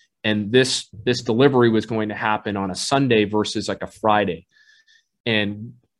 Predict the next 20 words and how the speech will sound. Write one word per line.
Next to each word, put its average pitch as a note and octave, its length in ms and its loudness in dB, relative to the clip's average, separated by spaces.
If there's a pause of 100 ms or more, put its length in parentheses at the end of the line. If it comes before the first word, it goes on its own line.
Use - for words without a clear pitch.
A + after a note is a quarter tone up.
(180)
one B2 300 2
of B2+ 120 4
the A#2 120 4
things B2 300 -2
that B2 100 0
we B2+ 220 2
weren't B2 360 -2 (160)
willing A#2 300 -2
to G2+ 80 -4
do A2 300 0
is G2+ 80 -6
we A#2+ 120 0
weren't C3 240 -4
gonna G2+ 160 -12
sacrifice G2+ 920 -4
one A2+ 400 2
day A2 220 4
on G2+ 160 -2
the F2+ 80 -8
schedule. F2+ 520 -6